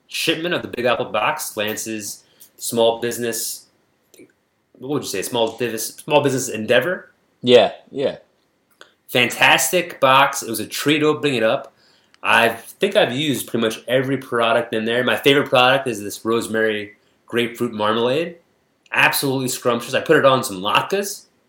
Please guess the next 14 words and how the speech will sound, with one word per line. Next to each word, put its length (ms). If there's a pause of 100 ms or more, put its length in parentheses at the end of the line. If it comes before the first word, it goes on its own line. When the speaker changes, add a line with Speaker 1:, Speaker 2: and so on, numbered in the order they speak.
Speaker 2:
Wow, 440
wow. 320 (480)
Speaker 1:
So 380
good. 400 (720)
Just, 220
it 100
was 140
just 280
a, 300
a 100
great 260
box. 360
Great 260
packaging. 640